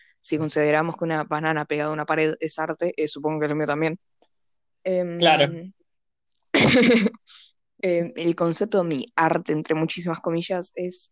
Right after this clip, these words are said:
Speaker 1: lo que me sale dibujar en el momento y cómo me sale, ¿entendés? Y no me gusta eso, quiero, quiero que, no sé, cuando dibujo algo que
Speaker 2: Quiero
Speaker 1: se
Speaker 2: que
Speaker 1: note
Speaker 2: se
Speaker 1: que es
Speaker 2: sienta
Speaker 1: mío. Claro, pero se siente como raro y además no, me cuesta mucho manejar los colores todavía.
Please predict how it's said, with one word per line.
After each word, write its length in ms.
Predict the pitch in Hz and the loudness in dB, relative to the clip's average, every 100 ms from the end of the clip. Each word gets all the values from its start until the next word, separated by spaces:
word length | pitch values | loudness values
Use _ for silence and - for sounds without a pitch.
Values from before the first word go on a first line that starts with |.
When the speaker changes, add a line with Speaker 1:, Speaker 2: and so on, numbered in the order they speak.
| _ | _
Speaker 1:
lo 220 | 185 170 165 | -4 -2 0
que 100 | 160 | 0
me 100 | 156 | 2
sale 220 | 190 180 | 4 4
dibujar 260 | 151 - | 4 4
en 60 | 170 | 2
el 60 | 160 | 2
momento 560 | 151 160 180 208 208 - | 2 2 2 2 2 2
y 100 | 165 | -2
cómo 260 | 160 160 | 0 2
me 100 | 151 | 0
sale, 360 | 147 170 165 147 151 | 0 2 2 2 -2
¿entendés? 420 | 147 147 143 - | -4 -4 -4 -4
Y 100 | 175 | -6
no 100 | 202 | -4
me 120 | 277 | -2
gusta 400 | 214 302 - 190 180 | 0 -2 0 0 2
eso, 240 | 175 156 170 | 0 -4 -6
quiero, 300 | - 277 - _ - _ _ - 202 | -2 -2 -2 _ -20 _ _ -14 -12
quiero 260 | 196 262 269 | -8 -6 -4
que, 360 | 208 190 190 185 | -4 -4 -4 -6
no 120 | 196 | -6
sé, 360 | 208 262 240 190 | -8 -6 -6 -6
cuando 200 | 180 185 | -8 -8
dibujo 260 | 214 - 233 | -6 -4 -2
algo 140 | 262 | 0
que 40 | 190 | 4
Speaker 2:
Quiero 40 | |
Speaker 1:
se 60 | 196 202 | 6 6
Speaker 2:
que 0 | |
Speaker 1:
note 120 | 240 | 4
Speaker 2:
se 80 | 175 | 4
Speaker 1:
que 40 | |
es 20 | 170 | 2
Speaker 2:
sienta 40 | |
Speaker 1:
mío. 260 | 180 165 147 - - - _ _ _ _ _ - 262 262 - | 0 -2 -4 -10 -18 -20 _ _ _ _ _ -2 0 0 -4
Claro, 360 | - 247 240 196 180 | -2 2 2 0 -4
pero 320 | 180 180 175 175 | -8 -6 -6 -8
se 140 | 202 | -8
siente 260 | - 262 247 | -8 -6 -4
como 340 | 180 170 185 | -4 -4 -6
raro 420 | - 196 190 175 | -2 0 2 2
y 80 | 170 | 0
además 180 | 190 269 | 0 0
no, 280 | 277 247 - _ - - - - | 0 -2 -6 _ -20 -20 -20 -6
me 140 | 220 | -4
cuesta 240 | 226 277 285 | -2 0 0
mucho 240 | 269 - | 0 -2
manejar 300 | 220 185 240 | -4 -4 -6
los 120 | 254 - | -6 -4
colores 480 | 175 175 175 160 | -2 2 0 -2
todavía. 440 | - 160 160 160 | -8 -8 -6 -8